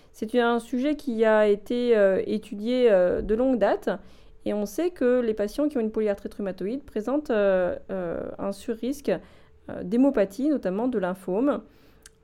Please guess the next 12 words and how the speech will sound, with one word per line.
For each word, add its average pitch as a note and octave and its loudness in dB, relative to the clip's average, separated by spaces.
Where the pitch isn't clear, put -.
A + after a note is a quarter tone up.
euh, F#3+ -4
probablement B3+ 4
en G#3 2
lien G3 0
avec G#3 -2
cette - -8
inflammation G3 -4
chronique. - -10
Il F#3+ 0
a F#3+ 4
été G3 0
montré, A#3+ 2